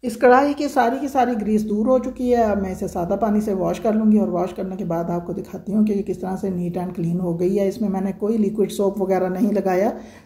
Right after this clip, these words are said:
सिर्फ और सिर्फ पानी के साथ इसे अब wash कर रही हूँ। लोहे की चीज़ को wash करने के बाद इसे फ़ौरन से साफ़ कर लेना चाहिए। अगर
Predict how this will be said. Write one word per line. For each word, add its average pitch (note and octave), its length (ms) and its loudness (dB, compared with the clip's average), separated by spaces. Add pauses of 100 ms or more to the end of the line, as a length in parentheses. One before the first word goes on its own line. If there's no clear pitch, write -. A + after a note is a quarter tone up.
सिर्फ C4 200 2
और B3+ 60 0
सिर्फ A#3+ 240 -4
पानी G#3+ 240 2
के A3 80 0
साथ G#3 280 0
इसे G#3 140 0
अब F#3 160 0
wash E3+ 180 -2
कर F3 180 -4
रही F#3 160 -2
हूँ। - 440 -2
लोहे C#4 340 6
की C#4+ 220 -4
चीज़ A#3+ 260 -2
को B3+ 180 6
wash G3 320 0
करने B3 260 2
के B3 120 2
बाद A#3 300 4
इसे A3+ 160 -2
फ़ौरन C4+ 420 2
से B3 140 2
साफ़ F#3+ 280 0
कर F3+ 100 0
लेना E3+ 260 0
चाहिए। F#3+ 280 0
अगर G3 260 2